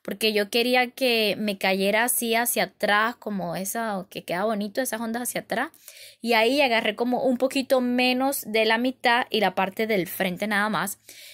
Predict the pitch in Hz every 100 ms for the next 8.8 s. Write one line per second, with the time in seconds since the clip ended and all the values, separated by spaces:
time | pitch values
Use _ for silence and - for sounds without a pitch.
0 | - 247 240 233 - 240 254 294 294 285
1 | 277 277 285 277 277 233 196 202 262 320
2 | - - 185 185 214 277 - 202 196 202
3 | 262 269 240 240 233 202 214 - 254 254
4 | 247 - 190 220 226 - - 262 - 247
5 | - 196 226 233 233 240 - 247 277 -
6 | 302 302 302 302 - - - - _ 220
7 | 220 - 202 185 170 170 - 311 339 -
8 | 180 180 175 185 240 - 254